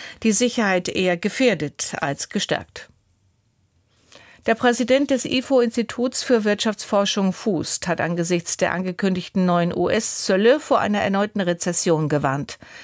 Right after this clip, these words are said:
Sollte die E U ihrerseits Abgaben auf amerikanische Produkte erheben,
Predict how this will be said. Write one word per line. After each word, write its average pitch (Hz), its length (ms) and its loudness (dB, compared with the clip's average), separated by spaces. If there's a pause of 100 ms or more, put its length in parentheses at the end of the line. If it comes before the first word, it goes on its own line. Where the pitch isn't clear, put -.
(240)
Sollte 220 400 4
die 202 320 0
E 185 60 0
U 226 200 0
ihrerseits 190 680 0
Abgaben 180 580 -2
auf 160 180 -2
amerikanische 170 840 -2
Produkte 185 500 -4
erheben, 170 540 -2